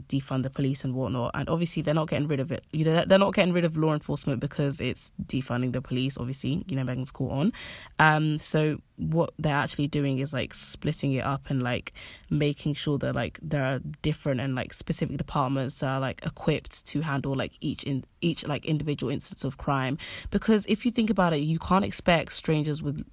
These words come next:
you know, with weapons, with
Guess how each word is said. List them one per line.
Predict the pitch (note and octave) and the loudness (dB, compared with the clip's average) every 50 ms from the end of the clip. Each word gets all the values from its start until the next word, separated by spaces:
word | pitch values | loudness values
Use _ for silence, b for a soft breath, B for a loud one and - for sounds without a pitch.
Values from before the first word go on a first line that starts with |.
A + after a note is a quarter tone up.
| - - | -4 0
you | D3 D3+ | 0 2
know, | C#3+ C3 B2+ B2+ | 2 2 0 0
with | C3+ C#3+ D#3 D3 D3+ | 0 0 0 2 4
weapons, | D#3+ E3 E3 - - D#3 C#3 C3+ C3 B2+ C3 D3+ - - b b b b b b b b b b b b b b | 6 4 4 4 0 0 0 2 0 0 0 -2 -4 -6 b b b b b b b b b b b b b b
with | D#3+ D#3 E3 D#3+ D#3+ D3+ C#3 | 4 6 6 6 6 4 0